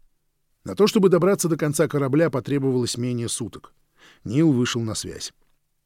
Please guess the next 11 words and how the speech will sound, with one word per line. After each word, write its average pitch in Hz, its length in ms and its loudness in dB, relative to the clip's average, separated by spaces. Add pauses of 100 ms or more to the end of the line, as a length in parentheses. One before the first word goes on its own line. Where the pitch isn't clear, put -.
(560)
«Слушай, - 380 -6
Хершел, 123 440 -8 (560)
м? 139 340 -2 (500)
Передо 92 280 -14
мной 147 180 -4
какая-то 143 400 -4
огромная 135 380 -4
штуковина, 123 520 -4
похожая 107 440 -10
на 104 80 -8
реактор. 113 500 -10